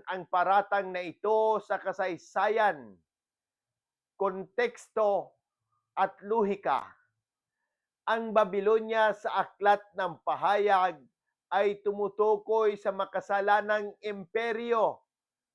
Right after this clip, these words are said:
o sistemang laban sa Diyos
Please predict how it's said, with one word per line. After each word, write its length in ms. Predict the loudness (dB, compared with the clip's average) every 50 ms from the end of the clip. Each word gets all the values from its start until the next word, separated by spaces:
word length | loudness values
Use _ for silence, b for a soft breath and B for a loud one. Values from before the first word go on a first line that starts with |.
| _
o 220 | -4 0 0 0 0
sistemang 960 | -2 -10 -12 -12 -12 _ 0 2 2 2 4 2 0 -2 -2 -2 -4 0 2
laban 560 | 4 4 4 4 6 4 4 4 2 -8 -14
sa 220 | -10 -2 -2 -2 -2
Diyos 480 | 0 2 2 4 4 2 -2 -6 -10